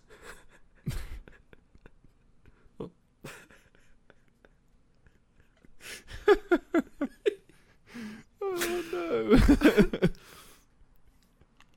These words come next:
Speaker 1: Or, you know, any, it doesn't have to be, it can be anything. Is he getting
Speaker 2: Anything.
Speaker 1: Yeah.
Speaker 2: Yeah. Yeah, uh, and, <clears throat>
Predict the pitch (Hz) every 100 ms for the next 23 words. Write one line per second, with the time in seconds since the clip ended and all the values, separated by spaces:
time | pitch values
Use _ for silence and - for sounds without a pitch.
0 | _ _ _ - 202 175 170 147 139 165
1 | 147 135 127 139 123 127 123 117 107 123
2 | 147 156 160 170 - 73 - - - -
3 | _ - - 95 107 117 110 110 - 156
4 | 156 139 139 120 110 - 196 120 90 -
5 | - 110 110 101 - - - _ - -
6 | 160 147 113 - 151 147 - 170 160 -
7 | _ - _ _ _ _ _ -